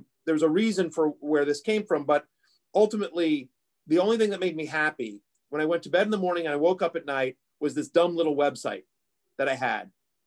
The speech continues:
You know, this, this little blog that I had where I had a couple thousand kids on it. I was, that's all I thought about.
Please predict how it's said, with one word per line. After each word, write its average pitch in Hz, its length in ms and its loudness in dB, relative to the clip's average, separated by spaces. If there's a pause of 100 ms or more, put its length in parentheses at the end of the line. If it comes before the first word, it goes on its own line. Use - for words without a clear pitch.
(240)
You 143 100 -2
know, 160 240 4
this, 156 320 -6
this 147 180 -8
little 185 180 4
blog 175 340 2
that 160 100 0
I 160 40 2
had 160 200 0
where 151 140 2
I 143 40 0
had 143 60 -6
a 139 40 -12
couple 175 200 -4
thousand 156 380 -4
kids 135 260 -4
on 113 200 -6
it. 95 100 -18 (500)
I 165 60 2
was, 160 180 0
that's 190 220 0
all 196 160 2
I 185 60 0
thought 170 240 -2
about. 113 280 -8